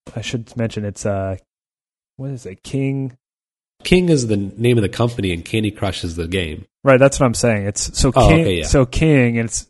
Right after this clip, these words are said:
Speaker 1: basically, essentially just Candy Crush. But so a lot of people are gonna make money off of this, you would think. But there's a story that came out this week about one investor who's not gonna make money, so he says, and it's because he was an early investor, has been involved in some other successful companies,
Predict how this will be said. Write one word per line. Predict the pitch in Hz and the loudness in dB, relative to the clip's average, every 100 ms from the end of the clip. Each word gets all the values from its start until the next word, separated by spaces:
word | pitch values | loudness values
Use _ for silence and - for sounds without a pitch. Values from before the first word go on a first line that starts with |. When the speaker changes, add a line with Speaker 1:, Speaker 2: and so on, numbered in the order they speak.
| 139 | -2
Speaker 1:
basically, | 139 131 135 120 - _ _ - | 2 2 0 -2 -6 _ _ -2
essentially | 156 190 127 | 0 2 0
just | 107 - | -4 -4
Candy | - 127 104 | -4 -2 -4
Crush. | - 95 92 - | -8 -10 -10 -8
But | 104 127 - - _ _ - | -8 -8 -16 -20 _ _ -2
so | 156 | 4
a | |
lot | 165 220 | 6 6
of | 208 | 8
people | 196 170 | 8 6
are | |
gonna | 156 | 6
make | 143 131 | 4 2
money | 123 123 | 2 4
off | 123 127 | 2 2
of | 120 | 0
this, | 120 - | 0 -2
you | 117 | -4
would | 110 | -2
think. | 117 113 - | -2 -2 -4
But | - | -6
there's | 127 | -2
a | 127 | 0
story | - 180 185 | 2 6 6
that | 156 | 4
came | - 143 | 2 0
out | 123 123 | 0 0
this | 131 - | -4 -2
week | 123 123 113 - - - | -2 -2 -4 -10 -20 -12
about | 117 117 117 120 117 - - | -4 0 2 2 -2 -8 -8
one | 120 156 | -2 0
investor | 143 120 117 - | 0 0 -2 -4
who's | 107 110 104 | -6 -4 0
not | 139 190 | 2 4
gonna | - 113 | 2 0
make | 104 - | -2 -4
money, | 101 98 101 107 - _ - | -6 -6 -8 -8 -12 _ -14
so | - 147 | -2 0
he | 117 | 0
says, | 110 - 139 120 110 117 | -2 0 4 4 2 -2
and | |
it's | 113 | -4
because | - 135 143 131 127 120 | 0 2 4 6 4 2
he | 160 | 2
was | 156 | 2
an | 147 | 2
early | 170 190 | 2 2
investor, | 160 190 190 151 135 135 - _ - | 4 4 4 4 2 2 -2 _ -8
has | 117 | 0
been | 143 | 2
involved | 123 123 123 | 6 6 4
in | 120 | 0
some | 120 | -2
other | 120 120 | 0 0
successful | - 117 120 - 113 | -2 -4 -4 -4 -4
companies, | 117 113 113 113 113 - | -4 -2 -2 -2 -4 -6